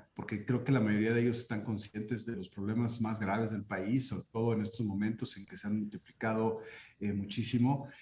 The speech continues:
Eh, la cosa es quién realmente puede resolverlos, ¿no? Y quién realmente tiene la fórmula para resolverlos y sobre todo el conocimiento para resolverlos.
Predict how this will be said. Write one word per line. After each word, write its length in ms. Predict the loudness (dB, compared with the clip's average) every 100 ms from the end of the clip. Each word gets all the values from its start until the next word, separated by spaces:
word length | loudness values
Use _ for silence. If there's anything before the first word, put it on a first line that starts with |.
| -18 0
Eh, 600 | 4 6 6 4 2 -2 0
la 260 | 2 6
cosa 340 | 6 8 8 6
es 260 | 4 0 4
quién 240 | 8 8
realmente 500 | 8 6 6 4 2
puede 320 | -2 2 2
resolverlos, 720 | 2 0 -2 0 2 2 -2 -4
¿no? 100 | 0
Y 140 | 0 4
quién 240 | 4 6
realmente 500 | 6 6 6 4 0
tiene 260 | 0 2 4
la 140 | 4
fórmula 560 | 2 4 4 4 0 -4
para 200 | -4 -6
resolverlos 680 | -10 -12 -4 -2 0 0
y 60 | -4
sobre 200 | -10 -6
todo 100 | 0
el 80 | 2
conocimiento 840 | 2 -2 -4 -6 0 2 2 0
para 200 | -6 -8
resolverlos. 680 | -10 -10 -8 -6 -6 -10 -14